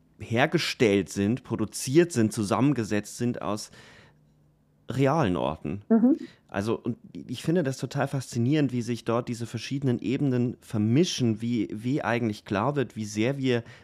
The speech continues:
Speaker 1: grundsätzlich unser, unser Verständnis von, von Raum, der uns umgibt,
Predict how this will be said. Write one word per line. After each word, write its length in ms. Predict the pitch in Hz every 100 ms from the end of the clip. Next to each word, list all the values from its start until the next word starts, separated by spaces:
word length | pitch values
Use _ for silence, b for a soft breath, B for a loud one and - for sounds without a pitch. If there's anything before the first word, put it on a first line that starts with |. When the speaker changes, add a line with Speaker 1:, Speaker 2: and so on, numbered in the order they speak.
| B
Speaker 1:
grundsätzlich 760 | - 139 220 135 92 - 87 -
unser, 460 | 104 98 104 95 95 _ _ _ _ _ _ _ -
unser 180 | 107 113
Verständnis 760 | 107 - 107 127 135 113 -
von, 500 | - - 110 101 98
von 420 | - - 98 95 - - 101
Raum, 420 | 82 90 123 143
der 140 | 113
uns 160 | 80 113
umgibt, 640 | 107 98 110 127 151 -